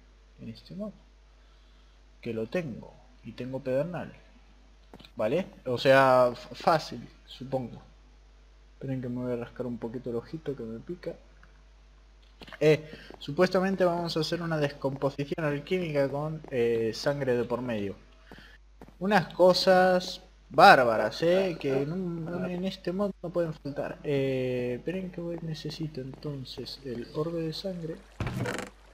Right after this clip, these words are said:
que es este. Necesito pedernal, que tengo aquí. E irme para arriba. Voy a sacar dos.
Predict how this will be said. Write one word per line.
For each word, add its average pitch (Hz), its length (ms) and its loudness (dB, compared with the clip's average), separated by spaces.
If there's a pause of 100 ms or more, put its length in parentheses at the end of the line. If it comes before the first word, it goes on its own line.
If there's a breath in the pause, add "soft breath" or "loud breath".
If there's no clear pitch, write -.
(300)
que 127 140 -4
es - 140 -8
este. 165 600 -6
Necesito 123 1300 -6
pedernal, 127 500 -4 (1300)
que 120 280 -6 (160)
tengo 110 560 -8 (420)
aquí. 185 500 -4 (1300)
E 147 120 -4
irme 160 380 -4
para 170 320 -2
arriba. 170 440 -6 (1080)
Voy 139 120 -10
a 143 40 -8
sacar 139 340 -6
dos. - 480 -8